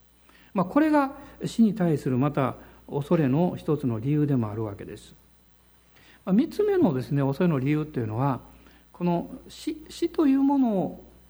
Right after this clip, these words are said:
この死にゆく人ですね、まあ、いろんな形で見ていく中で、えー、その、まあ、死を迎える際のこの苦しみとか痛みとかですね、まあ、そういうことも大きな原因か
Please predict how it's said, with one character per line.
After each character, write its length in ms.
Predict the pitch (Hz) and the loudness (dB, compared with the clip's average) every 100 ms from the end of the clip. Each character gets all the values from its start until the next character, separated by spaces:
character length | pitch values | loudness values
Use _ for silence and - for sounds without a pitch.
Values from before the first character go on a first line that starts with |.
| _ | _
こ 120 | - | -10
の 140 | 156 143 | -6 -6
死 380 | - - - 247 | -8 -20 0 2
に 100 | 262 | 4
ゆ 120 | 262 | 0
く 180 | 254 226 | 0 -2
人 360 | - 180 - - - - | 2 2 2 -8 -20 -16
で 80 | 131 | -14
す 100 | - | -4
ね、 220 | 160 143 - - - - | -4 -4 -12 -20 -20 -2
ま 60 | 185 | 0
あ、 20 | |
い 40 | |
ろ 120 | 247 | 2
ん 20 | 359 | 0
な 80 | |
形 360 | 277 233 233 226 | -2 -2 -2 0
で 100 | 220 | 2
見 140 | 196 | 2
て 120 | 196 208 | 2 -2
い 80 | |
く 100 | 185 | 0
中 340 | 185 147 135 123 | 0 0 -2 -2
で、 500 | 139 170 139 - - - - _ _ - | 2 2 0 -6 -18 -20 -20 _ _ -10
え 100 | 135 | -8
ー、 40 | |
そ 200 | - 226 | 0 2
の、 320 | 240 233 214 | 4 2 -2
ま 120 | 190 151 | -2 -2
あ、 20 | |
死 220 | - 277 | 0 2
を 80 | 302 | 4
迎 380 | 240 240 285 285 | 4 2 0 0
え 40 | |
る 140 | 285 262 | 2 0
際 320 | - 277 220 | 0 2 2
の 100 | 147 | 0
こ 140 | - | -2
の 120 | 127 | -4
苦 300 | 113 214 226 220 | -4 -4 -2 -2
し 140 | 226 | 0
み 180 | 208 202 | 0 0
と 160 | 143 | -4
か 200 | 117 117 | -8 -10
痛 280 | 110 131 185 | -12 -8 -2
み 200 | 180 135 | -2 -2
と 160 | 117 110 | -6 -14
か 180 | - - | -20 -20
で 120 | - | -20
す 100 | - | -8
ね、 220 | 196 233 - - - - _ _ _ _ _ | -6 -6 -8 -20 -20 -20 _ _ _ _ _
ま 40 | - | -14
あ、 40 | |
そ 240 | - 277 330 | -4 2 4
う 60 | |
い 60 | 339 | 2
う 80 | 320 | 0
こ 140 | 285 | -2
と 100 | 185 | -2
も 500 | 107 123 185 180 - - - | -2 2 2 0 -8 -20 -8
大 140 | 160 156 | -6 -4
き 80 | |
な 120 | 147 117 | -4 -4
原 140 | 135 | -2
因 160 | 131 123 | -2 -4
か 160 | 110 | -8